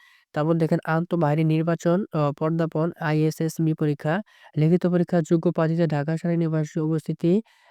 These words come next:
আইএসবি এর নিকট পরীক্ষা সাক্ষাৎকারের জন্য নির্ধারিত তারিখে উপস্থিত হতে হবে। পরীক্ষা সাক্ষাৎকারের তারিখ আইএসএসবির ওয়েবসাইটে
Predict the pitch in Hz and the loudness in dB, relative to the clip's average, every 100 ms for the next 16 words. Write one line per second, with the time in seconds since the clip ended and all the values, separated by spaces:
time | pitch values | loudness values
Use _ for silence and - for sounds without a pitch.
0 | _ 139 156 156 156 156 156 160 165 160 | _ -2 2 2 0 -2 0 2 2 0
1 | 160 156 160 156 165 - _ 160 156 - | 0 0 -2 -2 -4 -6 _ -4 -4 -4
2 | 160 160 - 156 170 160 165 165 170 156 | -4 -4 -6 -6 -4 -4 -2 -2 0 0
3 | 156 151 160 151 160 156 151 160 160 160 | -2 -2 -2 -4 -6 -4 -4 -4 -6 -6
4 | 160 151 156 156 196 240 - - _ _ | -4 -4 -2 -2 -2 -6 -12 -20 _ _
5 | 165 180 180 - 160 170 - 170 170 165 | 0 2 0 -4 -4 -4 -2 -4 -2 0
6 | 151 175 - _ - 156 160 160 156 160 | 0 -2 -6 _ -2 0 0 -2 -2 -6
7 | - 165 175 190 160 - 160 156 | -4 0 0 0 -4 -2 -2 0